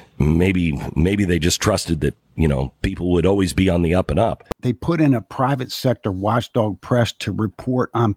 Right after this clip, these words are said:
Speaker 2: people like Pelosi. No, Glenn, they most definitely did not think people would always be on the up and up. They repeatedly told us there would be people like Pelosi. That's why they constitutionally protected a watchdog press.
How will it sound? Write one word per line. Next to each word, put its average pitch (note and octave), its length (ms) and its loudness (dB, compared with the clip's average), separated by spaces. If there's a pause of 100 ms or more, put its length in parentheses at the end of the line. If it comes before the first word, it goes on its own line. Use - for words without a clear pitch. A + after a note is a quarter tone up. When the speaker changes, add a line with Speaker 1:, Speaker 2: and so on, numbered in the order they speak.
Speaker 2:
people B2+ 540 2
like G2 300 -2
Pelosi. A2+ 840 0 (600)
No, A#2 460 0 (100)
Glenn, C3 300 0
they G2+ 120 -4
most A#2+ 400 -2 (180)
definitely A2 500 -6
did G#2+ 200 -10
not A#2 340 -4
think B2 220 -2
people A#2 340 -4
would G#2 180 -6
always A#2 380 0
be A#2 180 -2
on G#2+ 160 0
the G#2 220 -2
up A2+ 240 -2
and G2+ 180 -2
up. G#2 320 -2 (520)
They C3 120 0
repeatedly C#3+ 720 0
told C#3 320 0
us G#2 160 0
there A2+ 140 -6
would G2+ 200 -4
be A#2 120 2 (140)
people C3 360 2
like G#2+ 240 -2
Pelosi. G#2 680 -4 (580)
That's - 320 0
why B2 260 2
they A2+ 160 0
constitutionally B2 920 -2
protected G#2+ 540 -6
a G2+ 40 -4
watchdog G2+ 640 -4
press. F#2+ 480 -6